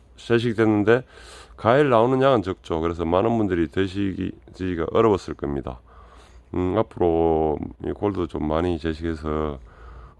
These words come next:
어, 맛있는 사과, 다양하게 우리나라 사과 쪽에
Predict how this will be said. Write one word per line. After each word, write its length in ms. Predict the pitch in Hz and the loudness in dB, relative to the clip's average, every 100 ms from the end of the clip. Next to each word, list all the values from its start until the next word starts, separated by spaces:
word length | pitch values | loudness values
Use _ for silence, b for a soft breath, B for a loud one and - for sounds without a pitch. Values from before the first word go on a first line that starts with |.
| - - | -18 -10
어, 220 | 80 76 | -8 -6
맛있는 380 | 71 69 87 92 | -6 -6 -4 -4
사과, 340 | 95 87 73 69 - - | -4 -6 -8 -12 -18 -4
다양하게 480 | 78 87 123 123 | 0 4 4 4
우리나라 400 | 82 76 90 87 | 4 2 2 2
사과 220 | 78 80 82 | 0 -4 -4
쪽에 560 | 92 80 71 76 71 | -4 -4 -2 -4 -4